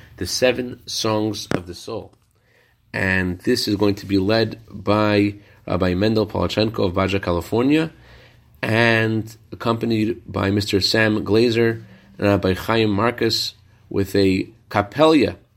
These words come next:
a Hasidic choir. It's going to be a very, very special program, and you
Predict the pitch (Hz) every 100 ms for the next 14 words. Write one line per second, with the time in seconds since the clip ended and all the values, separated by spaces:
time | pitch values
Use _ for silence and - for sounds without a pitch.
0 | - 87 95 90 - 135 117 - - -
1 | - 110 131 160 160 - _ - _ -
2 | - 110 101 98 110 127 117 110 - 120
3 | 113 107 - 113 117 120 117 117 - _
4 | _ - 98 90 87